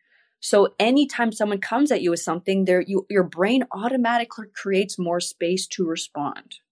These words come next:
You don't cr-, get that im-, immediate emotional response. Or, sorry, emotional reaction.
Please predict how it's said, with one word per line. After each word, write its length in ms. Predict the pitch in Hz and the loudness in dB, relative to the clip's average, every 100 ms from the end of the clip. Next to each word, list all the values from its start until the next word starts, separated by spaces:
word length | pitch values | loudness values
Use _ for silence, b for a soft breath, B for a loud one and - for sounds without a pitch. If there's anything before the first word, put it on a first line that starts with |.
| _ | _
You 120 | - 185 | -4 4
don't 200 | 196 196 | 4 2
cr-, 140 | - | 0
get 140 | 190 185 | 2 4
that 120 | 175 | 4
im-, 320 | 165 165 170 - | 2 -2 -4 -4
immediate 520 | 170 180 208 202 196 | -2 0 0 0 -2
emotional 540 | 175 175 196 190 - - | -2 -4 -4 -6 -12 -12
response. 720 | - - - - 50 - - _ B B B B B B B _ _ _ _ _ | -14 -14 -14 -14 -14 -20 -20 _ B B B B B B B _ _ _ _ _
Or, 240 | 196 196 | 4 4
sorry, 260 | - 175 - - | 2 -4 -4 -2
emotional 520 | 185 180 180 170 151 | 2 2 0 -6 -8
reaction. 960 | 151 151 147 - 175 - - - - 220 | -6 -6 -2 -2 -4 -8 -12 -12 -14 -16